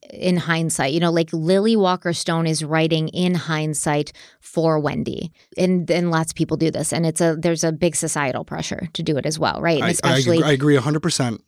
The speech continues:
Speaker 1: especially in the Adelson family, too. It was like, achieve, achieve, achieve. But then once you've done all these achievements,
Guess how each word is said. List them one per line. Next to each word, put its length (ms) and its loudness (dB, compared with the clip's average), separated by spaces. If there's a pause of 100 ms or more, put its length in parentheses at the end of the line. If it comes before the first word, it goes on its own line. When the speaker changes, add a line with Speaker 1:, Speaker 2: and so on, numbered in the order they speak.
(100)
Speaker 1:
especially 500 2
in 340 2
the 340 0
Adelson 320 -2
family, 380 -2
too. 240 2
It 100 2
was 120 -2
like, 120 -2
achieve, 300 0
achieve, 240 0
achieve. 440 0
But 140 0
then 160 0
once 260 -2
you've 140 2
done 160 2
all 140 2
these 200 0
achievements, 480 -2